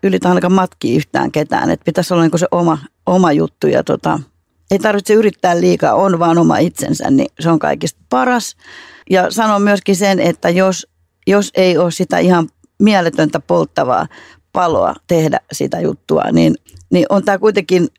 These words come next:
tämähän on niinku kestävyyslaji, niinku tavallaan jos haluaa pitkään tehdä, että onhan paljon, jotka niinku haluaa tehdä sen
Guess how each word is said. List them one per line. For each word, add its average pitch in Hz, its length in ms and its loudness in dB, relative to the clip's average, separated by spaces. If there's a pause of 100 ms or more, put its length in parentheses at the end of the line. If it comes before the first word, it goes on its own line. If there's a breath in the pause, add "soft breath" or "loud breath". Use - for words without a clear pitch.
(160)
tämähän 185 280 0
on 175 100 2
niinku 180 220 0
kestävyyslaji, 170 1000 0
niinku 170 180 0
tavallaan 170 260 0
jos 156 100 -2
haluaa 170 220 0
pitkään 175 400 0
tehdä, - 300 0
että - 260 -2
onhan 175 220 0
paljon, 185 220 2
jotka 185 220 -2
niinku 208 180 0
haluaa 220 240 0
tehdä 220 200 0
sen 240 240 -2